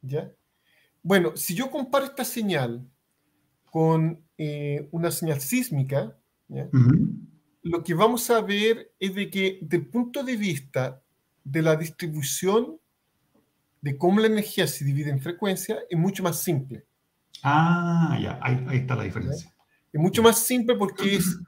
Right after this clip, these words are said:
Speaker 2: <clears throat>
Speaker 1: eh, imaginen que, eh,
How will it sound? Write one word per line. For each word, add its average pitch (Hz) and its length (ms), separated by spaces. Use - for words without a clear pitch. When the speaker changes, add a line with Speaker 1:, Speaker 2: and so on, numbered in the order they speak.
Speaker 2:
<clears throat> - 300
Speaker 1:
eh, 175 220
imaginen 208 800
que, 190 400
eh, 160 680